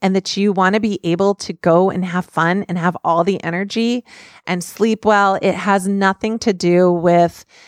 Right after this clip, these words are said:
how you look. It's really important to just let your family know why these things are important to you.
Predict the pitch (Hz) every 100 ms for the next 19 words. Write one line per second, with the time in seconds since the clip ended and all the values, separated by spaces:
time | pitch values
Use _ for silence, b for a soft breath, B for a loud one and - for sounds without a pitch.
0 | b - 180 165 156 165 160 76 - -
1 | - _ _ _ 220 - 190 196 240 262
2 | 302 226 202 208 202 202 185 190 - 175
3 | - 202 - 196 196 180 127 170 202 202
4 | 165 170 208 196 226 - 185 190 180 175
5 | - 180 180 175 185 160 156 160